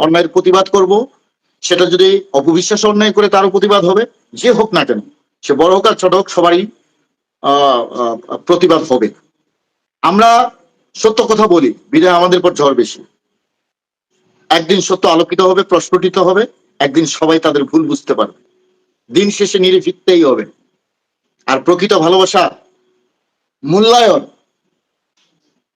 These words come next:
যারা দিতে জানেন না, তারা আসলে মনুষ্য জগতের মানুষ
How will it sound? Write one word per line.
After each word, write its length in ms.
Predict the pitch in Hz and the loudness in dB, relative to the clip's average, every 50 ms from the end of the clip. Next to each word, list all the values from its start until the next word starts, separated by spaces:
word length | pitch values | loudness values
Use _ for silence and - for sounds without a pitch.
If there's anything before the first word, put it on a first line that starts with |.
| _ _ _ _ _ _ _ _ _ _ _ _ _ _ _ _ _ _ _ _ _ - | _ _ _ _ _ _ _ _ _ _ _ _ _ _ _ _ _ _ _ _ _ -2
যারা 200 | 147 156 165 170 143 | 0 2 2 2 2
দিতে 160 | 170 180 202 196 175 | 0 0 0 2 2
জানেন 220 | 185 185 190 196 185 147 | 2 0 0 0 -2 -2
না, 60 | 110 - - _ _ _ _ _ _ _ _ _ _ _ _ 247 _ _ _ _ 196 190 _ _ _ _ _ _ _ _ _ _ _ _ _ _ _ _ _ | -4 -6 -10 _ _ _ _ _ _ _ _ _ _ _ _ _ _ _ _ _ _ _ _ _ _ _ _ _ _ _ _ _ _ _ _ _ _ _ _
তারা 240 | - 143 147 143 131 - - - _ _ _ _ _ _ _ _ _ _ _ _ _ _ _ _ _ _ _ | -4 -2 0 0 0 -2 -4 -10 _ _ _ _ _ _ _ _ _ _ _ _ _ _ _ _ _ _ _
আসলে 340 | 131 - - - 175 156 139 110 - - | -6 -6 -2 -2 0 0 0 -2 -4 -2
মনুষ্য 360 | 131 156 180 196 180 - - 190 180 147 | -2 0 0 0 -2 -2 -2 -2 0 0
জগতের 320 | 156 143 156 156 165 147 135 | 0 0 0 0 0 0 2
মানুষ 280 | 131 131 143 139 139 | 0 0 0 -2 -6